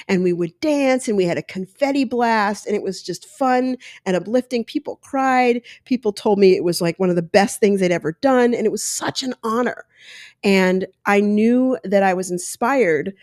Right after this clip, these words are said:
by Mel Robbins, and when I was putting the whole thing together, I j-, I asked her if she would come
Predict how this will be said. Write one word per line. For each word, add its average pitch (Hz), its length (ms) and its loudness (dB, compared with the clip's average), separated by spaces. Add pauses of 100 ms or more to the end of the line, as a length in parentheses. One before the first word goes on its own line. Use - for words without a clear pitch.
(200)
by 185 200 4
Mel 190 340 0
Robbins, 175 680 -2 (200)
and 180 240 2
when 180 120 0
I 170 80 0
was 165 120 -4
putting 247 300 0
the 208 80 2
whole 196 160 0
thing 180 220 -4
together, 175 540 -2 (260)
I 190 100 2
j-, 190 200 -8 (100)
I 180 140 4
asked 185 340 -6
her 214 80 2
if 190 80 -2
she 233 140 -2
would 202 140 2
come 208 400 0